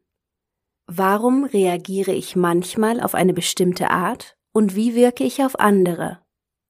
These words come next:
Haben Sie sich diese Fragen auch schon einmal gestellt und dabei vielleicht einen Blick in das Zeitungshoroskop geworfen?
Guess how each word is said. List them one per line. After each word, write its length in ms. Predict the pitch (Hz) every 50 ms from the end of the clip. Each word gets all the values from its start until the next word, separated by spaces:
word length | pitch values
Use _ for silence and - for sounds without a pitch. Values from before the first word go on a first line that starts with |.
| _ _ _ _ _ _ _
Haben 340 | - 202 196 196 202 196
Sie 180 | 175 196 226 233
sich 300 | 226 262 262 - - _
diese 260 | - 240 254 - 294
Fragen 520 | 285 - - 190 170 170 175 180 196 202 -
auch 180 | - 180 190
schon 200 | - - 208 190
einmal 260 | 180 180 185 185 175
gestellt 640 | 175 175 170 - - - 175 170 175 220 247 - - -
und 160 | - 208 190 214
dabei 220 | 214 233 262 262
vielleicht 400 | - - 220 220 214 220 - -
einen 220 | 196 196 196 190
Blick 380 | 180 202 202 247 269 - - - -
in 120 | - 214
das 200 | 196 196 196 -
Zeitungshoroskop 1080 | - - 185 175 180 185 202 202 - - - 196 185 196 202 - - - 214 208 - -
geworfen? 600 | - 208 185 202 196 196 208 208 - 254 294